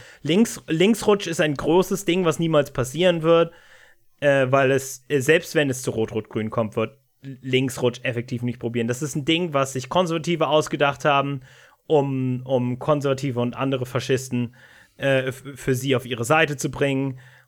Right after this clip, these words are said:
Und, äh, Linke nehmen Linksrutsch einfach nur, weil Linke in diesem Land wirklich nichts haben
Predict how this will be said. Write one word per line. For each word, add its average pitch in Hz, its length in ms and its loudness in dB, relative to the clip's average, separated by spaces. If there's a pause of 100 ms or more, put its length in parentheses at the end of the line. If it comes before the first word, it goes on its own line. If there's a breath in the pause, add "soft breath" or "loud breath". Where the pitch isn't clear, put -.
(140)
Und, 139 600 0
äh, 135 140 2
Linke 160 340 0
nehmen 143 260 2
Linksrutsch 139 560 -2
einfach 135 380 -4
nur, 135 240 4
weil 123 400 2
Linke 131 400 0
in 123 140 2
diesem 123 220 -2
Land 120 240 2
wirklich 120 300 -6
nichts 135 380 -2
haben 165 400 0